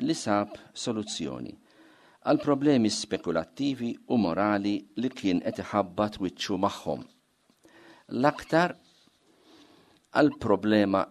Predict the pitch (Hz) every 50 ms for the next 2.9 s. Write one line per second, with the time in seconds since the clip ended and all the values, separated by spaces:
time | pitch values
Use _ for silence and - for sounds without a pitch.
0 | - - 76 76 71 - 95 92 85 92 87 80 73 - - - _ _ _ _
1 | _ _ _ _ _ _ _ _ _ _ - - - - _ _ _ _ - -
2 | 123 123 147 156 156 156 156 - - - - 170 - - - - 160 156